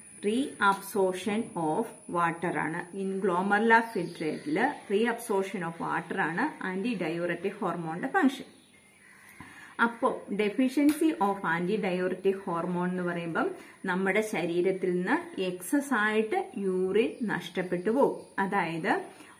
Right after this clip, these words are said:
വാട്ടറിന്റെ reabsorption നടക്കുന്നില്ല. ഓക്കെ, ഇതിന് മെയിനായിട്ട് കാരണം cause എന്ന് പറയുന്നത് damage to the hypothalamus അല്ലെങ്കിൽ pituitary gland,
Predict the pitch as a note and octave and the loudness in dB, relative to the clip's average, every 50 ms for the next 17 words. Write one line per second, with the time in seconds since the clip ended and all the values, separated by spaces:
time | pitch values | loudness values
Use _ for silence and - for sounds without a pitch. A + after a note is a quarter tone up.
0 | - F#3+ G3 F#3 F#3+ G#3 G3+ - A3+ G#3+ G3+ F#3+ G3 F#3+ F3 F3+ F#3 F#3 F3+ - | -6 2 6 6 6 6 6 4 2 2 2 0 0 0 0 0 0 -2 -2 -4
1 | - F#3+ E3 E3+ F3 F3 F3+ A#3 B3 C4+ C#4 C4 G3 F3+ E3 E3 E3 - - E3 | -4 -2 -2 0 -2 -2 0 2 2 2 2 2 0 0 0 -2 -4 -4 -6 -6
2 | D#3+ E3+ G#3+ C4+ C4 - - - - - - - - A#3 - - - - - - | -4 0 2 2 2 2 0 -4 -12 -20 -18 -8 -6 -6 -4 -4 -6 -8 -10 -12
3 | - - - - - - - - - D#4 D4+ F4 F4 E4+ D4 B3 G#3 G#3+ A#3 B3+ | -20 -20 -20 -20 -20 -20 -20 -6 0 0 2 2 4 4 4 4 4 6 6 6
4 | B3+ A#3 G3+ F3+ - F#3+ F#3+ - F#3+ F3+ F3 F#3 G#3 A3+ A3 G3 E3+ C#3 - - | 4 4 2 0 -2 -2 0 2 2 2 6 6 6 6 6 2 0 -2 -4 -8
5 | - - - - - _ - - F#3 F#3 G#3 A3 A3 - G#3+ F#3 E3+ E3+ E3+ F3 | -10 -16 -20 -20 -20 _ -4 0 2 2 2 2 2 0 -2 -2 -2 -2 -4 -4
6 | E3 E3 E3+ E3+ E3+ E3+ D#3+ D3+ E3 G#3 C#4+ D4 - - - - - - - - | -4 -4 -4 -4 -4 -4 -4 -4 -2 -2 -2 -2 -4 -10 -18 -20 -20 -14 -8 -4
7 | G3+ G#3+ G3+ F#3+ G3+ G#3 A3 A3+ A#3 B3 B3 A#3+ A3+ A#3 A3+ - G3+ F3 F3+ F#3+ | 2 4 6 8 8 6 6 4 4 4 4 2 2 0 0 0 0 0 0 0
8 | F#3+ F#3 - F#3+ F3 F3+ F3+ F3+ - G#3 G3+ F#3+ G3 F3 E3+ E3 D#3+ D#3 D#3 D#3+ | -4 -4 -2 0 0 0 0 0 0 2 2 2 0 -2 -4 -2 0 0 0 0
9 | D#3+ E3+ E3+ - F#3+ F3 - - G3+ G3 F#3+ F#3+ F#3 F3 F#3+ F#3+ F#3+ - A3 A3 | -2 -6 -6 -4 -4 -6 -2 0 2 2 2 2 2 0 0 0 2 0 -2 0
10 | - G#3+ F3 - F#3+ F3+ F3 E3+ E3 F3 F#3+ F3+ E3+ E3+ D#3 D#3 - | -2 -6 0 2 2 2 4 2 0 2 2 2 2 2 2 0 -2